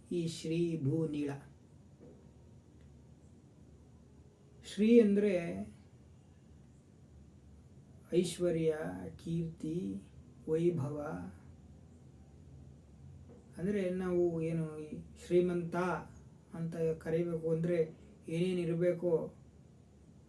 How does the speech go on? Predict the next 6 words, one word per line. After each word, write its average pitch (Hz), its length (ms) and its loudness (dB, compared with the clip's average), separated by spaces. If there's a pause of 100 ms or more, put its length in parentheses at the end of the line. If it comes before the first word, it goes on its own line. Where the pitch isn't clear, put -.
(100)
ಆ 165 200 -4
ಎಲ್ಲ 160 300 2 (1700)
ಗುಣಲಕ್ಷಣಗಳ 170 880 2
ಅಧಿದೇವತೆ 170 1080 2 (280)
ಶ್ರೀ. 156 880 0 (2000)
ಮತ್ತೆ 208 640 2